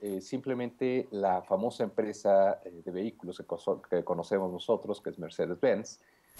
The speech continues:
por ahí de mil novecientos noventa y tres, noventa y cuatro, hizo un intercambio, eh, con un país, eh, de, de Centroamérica, muy interesante porque proveó, eh, lo que fueron autobuses por plátanos.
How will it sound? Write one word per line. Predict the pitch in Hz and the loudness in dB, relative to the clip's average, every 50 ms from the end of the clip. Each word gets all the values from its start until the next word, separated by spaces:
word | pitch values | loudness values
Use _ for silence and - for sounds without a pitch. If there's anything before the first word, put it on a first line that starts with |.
| - - - - | -4 -4 -2 2
por | - 101 104 107 | 2 4 6 6
ahí | 110 110 127 131 139 | 4 4 4 0 0
de | 135 147 139 | 2 2 2
mil | 131 135 135 131 | 2 0 -2 -2
novecientos | 127 113 - - 120 107 - 117 | -2 -4 -4 -6 -8 -8 -6 -6
noventa | 110 101 95 - 101 | -4 -6 -4 -4 -6
y | 95 | -6
tres, | - - 135 156 156 | -4 -2 -2 -2 0
noventa | 156 156 151 147 - | -2 -4 -4 -2 -2
y | 143 | -2
cuatro, | 131 - 117 110 101 - - 92 92 98 - _ _ _ _ _ _ _ _ _ - | -2 2 2 2 2 2 -2 -8 -10 -10 -12 _ _ _ _ _ _ _ _ _ -8
hizo | - 139 135 - - 139 | -8 -8 -6 -2 -2 -2
un | 127 131 | 0 0
intercambio, | 131 131 123 123 - 98 - - - 113 110 107 101 92 90 87 87 87 - _ _ - | -2 -4 -2 0 0 0 0 2 2 2 2 2 0 -2 -2 -2 -2 -4 -6 _ _ -14
eh, | - 95 87 85 87 90 90 _ | -12 -10 -8 -8 -8 -8 -10 _
con | - - 90 87 85 82 82 82 85 - _ - | -4 -4 -2 -2 -2 -4 -6 -10 -12 -14 _ -12
un | - 98 98 | -10 -8 -2
país, | - - 95 95 101 104 101 101 - - - - - | 0 2 2 2 2 0 -4 -6 -10 -16 -16 -12 -10
eh, | 95 92 85 82 85 85 82 85 85 85 85 87 85 | -8 -8 -6 -6 -6 -6 -6 -8 -8 -10 -10 -10 -8
de, | 87 87 85 80 | -6 -4 -4 -4
de | - - 85 | -4 -6 -6
Centroamérica, | - 107 101 - 127 127 135 135 98 95 - - 104 - - _ _ _ _ _ _ _ _ _ _ _ | -4 -4 -2 0 0 2 2 0 -2 -2 -2 -4 -4 -4 -6 _ _ _ _ _ _ _ _ _ _ _
muy | - 117 143 170 165 | -4 -2 0 0 0
interesante | 160 - 160 147 151 147 - 190 190 - 110 | 0 0 2 2 2 2 0 -2 -2 -2 -4
porque | 95 - - 104 104 - - - 101 104 101 101 104 - | -2 0 0 0 0 0 -2 0 2 2 2 0 0 0
proveó, | 120 110 104 120 120 120 120 120 107 - - - | 0 0 2 2 2 2 2 0 -2 -4 -6 -6
eh, | 101 98 92 90 87 87 85 80 - | -4 -2 -2 0 0 -2 -2 -4 -4
lo | - 101 95 | -4 -4 -4
que | - - | -4 0
fueron | - 104 98 101 104 | 0 2 2 4 2
autobuses | 104 107 104 - 143 127 143 139 - - 92 87 - - - - - _ _ _ _ _ _ _ | 2 0 2 2 0 2 0 -2 -4 -4 -6 -8 -8 -8 -16 -20 -20 _ _ _ _ _ _ _
por | - 110 104 104 - - | 0 0 0 0 -2 -6
plátanos. | - 131 131 135 139 - - 92 80 73 71 - - - - - - - | -2 2 2 2 2 2 0 -6 -6 -6 -12 -18 -18 -18 -18 -18 -18 -20